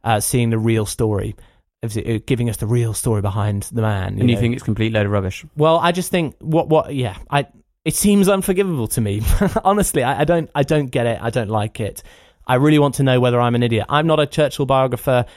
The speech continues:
Speaker 1: I've had to go completely by what I've been able to find out and read. But I admit, even without knowing anything, something seemed off to me.
Speaker 2: It didn't sit well.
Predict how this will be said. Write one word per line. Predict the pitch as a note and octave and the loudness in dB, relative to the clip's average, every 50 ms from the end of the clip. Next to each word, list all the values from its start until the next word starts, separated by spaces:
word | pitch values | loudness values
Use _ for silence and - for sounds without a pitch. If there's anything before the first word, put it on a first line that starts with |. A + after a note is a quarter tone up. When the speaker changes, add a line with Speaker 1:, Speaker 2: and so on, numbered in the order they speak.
| - - | -12 -6
Speaker 1:
I've | - A2+ A#2 | -4 -2 -2
had | C#3 C#3+ - | -2 -4 -4
to | - | -4
go | - B2 A2+ | -4 -4 -4
completely | A2 A2+ G#2 - C#3 C#3+ D3 C#3+ C3 C3 | -4 -4 -6 -2 0 0 2 2 0 -2
by | A#2 B2 A#2 | 0 0 0
what | A2+ A2+ A2 - | 2 2 0 0
I've | - A2 G#2+ - | 0 -2 -2 -2
been | - A2+ | -2 -2
able | G#2+ G#2+ G#2 G2 | -2 -2 -4 -6
to | - - | -8 -8
find | - A2+ G#2 G#2 G2+ G#2 | -6 -4 -4 -2 -2 -4
out | G2 G2 G2+ - | -4 -4 -6 -6
and | G#2 G2+ G2 | -6 -4 -2
read. | G#2 G#2 G#2 G2+ G#2 - - - - - - - | -2 -2 -2 -2 -4 -6 -10 -16 -20 -20 -8 -2
But | - B2 | 0 0
I | A#2 B2+ C3 | 2 2 2
admit, | B2+ A#2+ C3 C3+ B2+ A2 - | 2 2 2 2 0 0 0
even | - C#3 C3+ C3+ | 0 0 2 2
without | B2+ B2+ C3 A#2 A#2+ | 2 2 0 0 0
knowing | C3 C3 B2+ B2+ B2+ | 2 2 2 2 2
anything, | B2+ C3 A#2+ - - B2+ B2+ | 0 0 0 0 0 0 0
something | A#2+ - C#3 B2 A2+ B2+ A#2 | 0 0 -2 -2 0 -2 -2
seemed | A2 - C3 B2 A#2 | -2 0 0 0 2
off | A#2+ A2 - - | 0 0 -2 -4
to | - A2 | -6 -6
me. | G2 F#2+ F#2 G#2 - | -4 -4 -4 -4 -4
Speaker 2:
It | C#3 B2 | -4 -2
didn't | - B2+ A#2+ A2+ | 0 0 0 0
sit | - - B2 - | 0 -2 -2 -2
well. | A#2 A2 G2+ G2 F#2+ | 0 0 0 0 -2